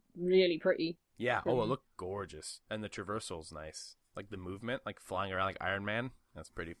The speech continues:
Speaker 2: That's
Speaker 1: Yeah.
Speaker 2: pretty fun.
Speaker 1: But I'm pr-, this is probably gonna be a no for me. Sorry.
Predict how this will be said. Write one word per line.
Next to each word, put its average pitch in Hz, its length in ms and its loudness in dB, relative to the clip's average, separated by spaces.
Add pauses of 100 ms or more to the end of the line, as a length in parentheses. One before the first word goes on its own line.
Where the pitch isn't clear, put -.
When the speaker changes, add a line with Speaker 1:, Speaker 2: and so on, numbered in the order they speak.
Speaker 2:
That's 85 120 -6
Speaker 1:
Yeah. 156 160 2
Speaker 2:
pretty 78 140 -6
fun. 82 220 -12 (1500)
Speaker 1:
But 160 240 -2 (220)
I'm 165 160 -6
pr-, - 180 -6
this 180 180 0
is 170 80 -10
probably 196 400 8
gonna 214 200 10
be 208 160 10
a 196 40 12
no 180 260 10
for - 180 -4
me. 170 380 4 (1040)
Sorry. 165 580 2